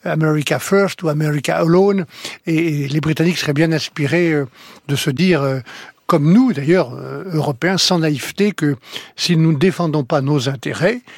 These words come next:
nos citoyens, nos consommateurs, euh, c'est pas les Américains qui vont venir, euh, les défendre. Donc je, moi je respecte absolument cette relation particulière entre le Royaume-Uni et les États-Unis. Je pense néanmoins qu'il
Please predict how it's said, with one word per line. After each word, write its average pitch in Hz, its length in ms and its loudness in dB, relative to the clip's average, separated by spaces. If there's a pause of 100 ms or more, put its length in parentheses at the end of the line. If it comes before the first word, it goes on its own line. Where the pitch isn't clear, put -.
(200)
nos 147 160 2
citoyens, 147 560 -2
nos 156 100 0
consommateurs, 147 800 -2
euh, 143 80 -4 (340)
c'est - 160 -10
pas 175 200 0
les 135 120 -2
Américains 139 460 -6
qui 147 160 -8
vont 131 140 -8
venir, 151 320 -2
euh, 147 80 -4 (400)
les 151 120 0
défendre. 147 400 -2
Donc 143 140 -4
je, 143 120 0 (340)
moi 175 80 2
je 165 80 0
respecte 175 400 -2
absolument 202 360 0
cette 151 200 -4
relation 123 500 -8 (340)
particulière 151 640 -2
entre 135 320 -8 (300)
le 156 120 2
Royaume-Uni 147 760 2 (440)
et 160 260 2
les 151 260 0
États-Unis. 151 640 0 (400)
Je 123 140 -6
pense 170 360 -4
néanmoins 156 420 0
qu'il - 280 -6